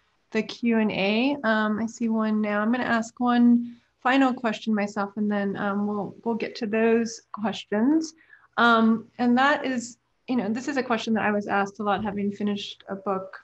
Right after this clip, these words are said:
published a book about Black Mountain College. Um, you've kind of answered the "why did it end" question, which is why people, <laughs> you know,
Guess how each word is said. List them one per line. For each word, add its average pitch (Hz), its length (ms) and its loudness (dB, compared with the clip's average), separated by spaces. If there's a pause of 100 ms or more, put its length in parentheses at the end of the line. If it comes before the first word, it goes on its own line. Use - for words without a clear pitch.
published 247 340 -2
a 214 40 -2
book 202 180 -4
about 190 260 0
Black 185 260 -2
Mountain 196 260 -4
College. 208 600 0 (480)
Um, 208 400 2
you've 226 220 -4
kind 269 180 2
of 220 80 0
answered 220 420 0
the 202 140 2
"why 202 300 6
did 214 120 2
it 202 180 0
end" 233 340 2 (100)
question, 294 400 0
which 233 160 -4
is 208 140 -4
why 196 300 -2 (100)
people, 196 540 -4
<laughs> - 20 -20
you 220 100 4
know, - 160 -2